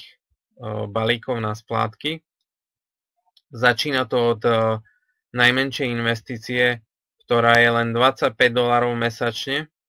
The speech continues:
Čiže prvý balíček je dvadsaťpäť dolárový, potom päťdesiat, sto, dvesto dolárový, päťsto dolárov, tisíc, dvetisícpäťsto alebo päťtisíc dolárov mesačne.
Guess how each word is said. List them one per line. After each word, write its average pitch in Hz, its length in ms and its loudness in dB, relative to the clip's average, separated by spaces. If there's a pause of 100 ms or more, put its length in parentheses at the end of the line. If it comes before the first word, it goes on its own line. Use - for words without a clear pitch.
(800)
Čiže 120 320 -6
prvý 127 320 -2
balíček 120 400 -2
je 113 160 0
dvadsaťpäť 123 560 -2
dolárový, 127 560 0
potom 113 320 -6
päťdesiat, 123 800 -2
sto, 120 560 -4
dvesto 120 560 -4
dolárový, 113 560 -2 (560)
päťsto 127 480 2
dolárov, 113 640 0 (160)
tisíc, 117 400 -10
dvetisícpäťsto 117 880 -6
alebo 110 320 -2
päťtisíc 131 640 -4
dolárov 117 400 2
mesačne. 120 720 -4